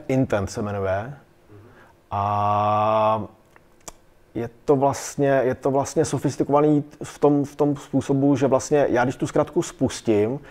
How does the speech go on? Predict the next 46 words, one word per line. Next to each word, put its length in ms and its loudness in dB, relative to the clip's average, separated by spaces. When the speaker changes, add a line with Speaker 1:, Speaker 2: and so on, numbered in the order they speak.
Speaker 1:
tak 140 -4
se 120 2
nejdřív 540 6
té 140 4
aplikace 920 4
zeptám, 500 6
co 160 2
tam 160 6
ten 160 6
uživatel 520 4
v 60 -10
tom 140 4
nastavení 440 2
vlastně 240 0
má 140 2
nastaveno, 720 0
aby 160 -2
to 100 2
nemusel 380 2
nastavovat 340 2
v 40 -14
těch 140 -2
zkratkách, 480 -2
protože 240 -6
v 80 -6
těch, 140 -8
v 20 -20
těch 160 0
zkratkách 360 -2
se 80 0
vlastně 240 2
jakoby 340 4
nikdo, 340 2
nikdo 220 0
nevyzná, 420 -2
že 120 0
jo? 280 -2
A 100 -4
teprv 440 4
podle 240 6
toho, 260 2
co 120 4
mu 80 2
ta 100 4
aplikace 380 0
odpoví, 720 2